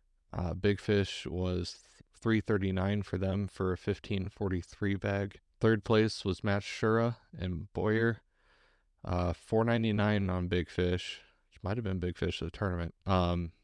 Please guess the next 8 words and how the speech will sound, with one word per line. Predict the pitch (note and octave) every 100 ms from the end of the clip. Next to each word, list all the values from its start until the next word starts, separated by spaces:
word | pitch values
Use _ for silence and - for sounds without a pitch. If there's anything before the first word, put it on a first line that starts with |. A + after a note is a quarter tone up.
| _ _ _ _ _ _ _ -
was | F#2
fourteen | - A#2 - - A2+ A2+ G2+
point | - G2 -
five | - - F#2+ F2+ G#2 - -
for | -
their | G2+ F#2
total | - G2 F#2
weight. | G2 G#2